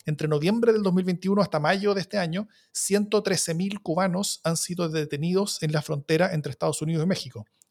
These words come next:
Eso es aproximadamente un uno por ciento de toda la población de Cuba. Eh, yo me imagino que, que para esta ola de emigración,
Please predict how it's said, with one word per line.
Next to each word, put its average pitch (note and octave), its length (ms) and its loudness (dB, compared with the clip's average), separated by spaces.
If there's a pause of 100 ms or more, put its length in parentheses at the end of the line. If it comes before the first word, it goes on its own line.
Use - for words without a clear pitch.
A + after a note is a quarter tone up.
Eso D3+ 200 -2
es D3+ 40 0
aproximadamente D#3+ 720 0
un C#3+ 220 -6
uno G3 220 2
por G3 100 2
ciento F3+ 320 -2
de D#3+ 80 2
toda G3 240 -2
la G#3+ 100 2
población E3+ 420 -2
de D#3 100 -4
Cuba. F#3 320 -8 (680)
Eh, C#3 300 2 (320)
yo F3 140 2
me B3+ 60 2
imagino G3+ 300 4
que, D#3 360 -2
que C3+ 100 -4
para C3 140 4
esta D3+ 180 2
ola E3 160 6
de D#3+ 220 2
emigración, D3 720 -2